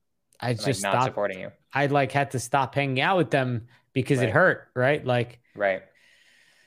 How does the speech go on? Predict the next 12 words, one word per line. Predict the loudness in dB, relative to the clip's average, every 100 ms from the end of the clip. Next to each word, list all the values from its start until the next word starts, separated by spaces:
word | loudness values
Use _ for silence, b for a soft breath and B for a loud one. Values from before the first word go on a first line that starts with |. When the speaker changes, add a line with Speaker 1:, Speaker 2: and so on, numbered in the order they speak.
| b
Speaker 1:
um, | 0 2 0 -4 B B B -14 0
and | 2 4 2 -2 B B B B _ -2
it's | -2
crazy | 4 4 4 2
'cause | 2 4
there | 4
was | 4
a | 4
lot | 4 4
of |
friends | 2 2 2 4
that, | 2 2 -8